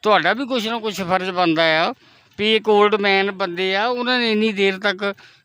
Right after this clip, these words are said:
ਸੇਵਾ ਕੀਤੀ ਆ, ਪਿੰਡ ਦੀ ਵੀ ਕੀਤੀ ਆ, ਤੁਹਾਡੀ ਵੀ ਕੀਤੀ ਆ। ਇਸ ਕਰਕੇ ਮੇਰੀ ਰਿਕੁਐਸਟ ਹੈ, ਇਹਨੂੰ ਡੀਪਲੀ ਲਓ ਜ਼ਰਾ, ਇਹਨੂੰ ਡੀਪਲੀ ਲਓ। ਵਜ੍ਹਾ ਕੀ,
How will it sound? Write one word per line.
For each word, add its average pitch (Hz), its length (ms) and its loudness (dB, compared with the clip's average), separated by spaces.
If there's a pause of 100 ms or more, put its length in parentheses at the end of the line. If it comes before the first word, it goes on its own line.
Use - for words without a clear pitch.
(480)
ਸੇਵਾ 185 380 -2
ਕੀਤੀ 175 440 -10
ਆ, 180 80 -2
ਪਿੰਡ 185 280 -6
ਦੀ 247 160 -4
ਵੀ 269 120 -6
ਕੀਤੀ 208 360 -6
ਆ, 214 60 -2
ਤੁਹਾਡੀ 208 340 0
ਵੀ 262 120 -6
ਕੀਤੀ 233 420 -6
ਆ। 196 140 -4 (1300)
ਇਸ 190 220 -4
ਕਰਕੇ 214 300 0
ਮੇਰੀ 196 280 0
ਰਿਕੁਐਸਟ 185 420 -2
ਹੈ, 220 160 2
ਇਹਨੂੰ 254 380 2
ਡੀਪਲੀ 190 380 -4
ਲਓ 175 240 -4
ਜ਼ਰਾ, 110 180 -14 (1900)
ਇਹਨੂੰ 214 320 -4
ਡੀਪਲੀ 208 380 -2
ਲਓ। 170 200 0 (880)
ਵਜ੍ਹਾ 240 280 4
ਕੀ, 294 220 0